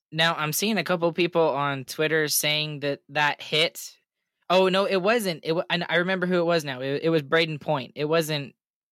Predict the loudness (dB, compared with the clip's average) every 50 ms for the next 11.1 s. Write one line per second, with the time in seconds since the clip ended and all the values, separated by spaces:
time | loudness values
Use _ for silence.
0 | _ -4 -2 0 0 0 -2 -2 -4 -2 -2 -2 -2 -2 -2 0 0 0 0 -2
1 | -2 -2 -2 -4 -4 -6 -8 -8 -10 -10 -10 -10 -10 -12 -14 -14 _ _ _ _
2 | _ _ _ _ _ _ _ -4 0 2 2 2 0 _ _ _ _ _ -2 0
3 | 0 0 -2 _ 2 4 4 4 4 4 2 2 2 2 2 2 2 2 2 0
4 | 2 0 0 0 0 0 -2 -2 -2 0 2 2 2 0 0 -2 -2 -2 -2 -4
5 | _ _ _ _ -2 0 0 0 -2 -6 -8 -2 -2 0 0 0 -4 -4 -4 -2
6 | 0 0 0 -2 -4 -8 -10 -14 -18 _ _ _ _ _ _ _ _ _ _ _
7 | _ _ _ _ 0 2 2 4 4 4 4 2 2 0 0 2 2 0 0 -2
8 | -4 -2 0 0 0 0 -2 -4 -8 -6 -2 -2 -2 0 2 2 2 2 2 0
9 | -2 0 2 2 2 2 2 0 -2 -2 -2 -2 -2 -2 0 2 2 2 2 0
10 | 0 0 2 2 2 2 0 -2 -2 -2 -4 -2 -2 0 2 2 2 0 0 -2
11 | -2 -2